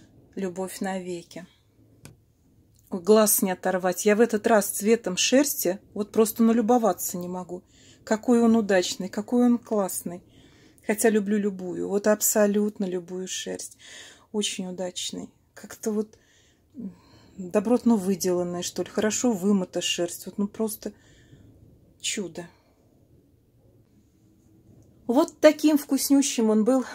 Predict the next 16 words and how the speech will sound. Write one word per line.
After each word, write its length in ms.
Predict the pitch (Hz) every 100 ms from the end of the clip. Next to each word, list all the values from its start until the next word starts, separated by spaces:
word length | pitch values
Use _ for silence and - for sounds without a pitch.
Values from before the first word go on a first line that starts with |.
| - -
мой 380 | 214 247 233 208 -
заказ 600 | 190 202 202 240 240 - _ _ _ - - - - - - _ _ _ _ _ _
из 140 | 220 190
магазина 440 | 180 190 220 220
«Дом 180 | 185 185
пряжи» 500 | 180 160 170 160 170 -
или 180 | 180 180
Yarn 320 | 175 175 185 175 -
House. 480 | 170 160 180 - - -
Обязательно 540 | 220 220 208 175 165
проходите 460 | - - 185 196 -
по 140 | 240
ссылке, 460 | - 330 302 285 285
знакомьтесь 640 | 190 214 220 233 208 196
с 80 | -
магазином. 640 | 214 226 269 285 277 262